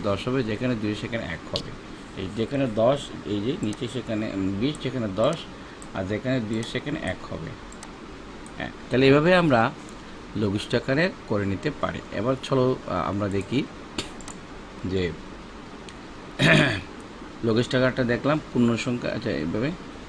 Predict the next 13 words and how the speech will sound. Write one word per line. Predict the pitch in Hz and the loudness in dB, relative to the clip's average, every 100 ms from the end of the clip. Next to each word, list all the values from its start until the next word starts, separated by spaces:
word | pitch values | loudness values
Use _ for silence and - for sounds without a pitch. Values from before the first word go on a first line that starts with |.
| - - - - | -14 -14 -10 -2
হ্যাঁ, | 104 | 0
লঘিষ্ঠ | 101 98 - | 2 0 -2
আকার। | 87 - - | -6 -6 2
তাহলে | 131 | 4
আমরা | 131 143 | 6 4
কী | 143 143 | 2 0
করবো | 139 | 0
এখানে? | 143 147 156 | 0 0 -2
বিষয় | 143 117 139 | -4 -4 -4
হচ্ছে | 143 - | -4 -4
আমাদের | 139 135 131 | -2 0 2
মূল | 123 117 | 2 0
কাজ | - | -2